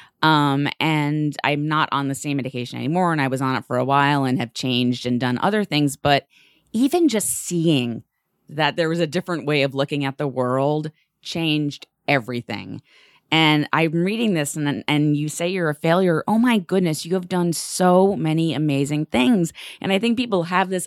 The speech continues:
idea of what it means to be an artist. I will tell you right now,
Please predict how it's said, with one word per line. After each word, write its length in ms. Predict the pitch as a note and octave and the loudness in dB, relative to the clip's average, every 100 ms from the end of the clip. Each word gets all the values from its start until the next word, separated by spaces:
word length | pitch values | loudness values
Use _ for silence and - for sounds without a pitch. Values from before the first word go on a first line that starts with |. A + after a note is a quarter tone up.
| - | -2
idea 640 | D3+ C#3 A#2+ D#3 E3+ D3+ | -2 -4 -6 0 2 4
of 200 | B2 B2+ | 2 0
what 100 | C#3+ | 0
it 100 | C3+ | 2
means 360 | C#3 C#3+ D3+ - | 2 4 2 -2
to 80 | F3 | -2
be 80 | |
an 100 | E3 | 0
artist. 640 | - C3 C3+ E3+ G3+ - - - - - _ - | 2 2 4 2 -2 -6 -14 -20 -20 -20 _ -2
I 120 | A3 | 0
will 160 | C4+ C4+ | 0 -6
tell 320 | - G#3 F#3 | -4 -4 -2
you 240 | D#3+ C#3+ B2+ | -4 -6 -2
right 280 | C#3 E3+ E3+ | 0 2 0
now, 560 | F#3 F#3+ G3 G#3+ G#3+ | -2 0 0 -2 -4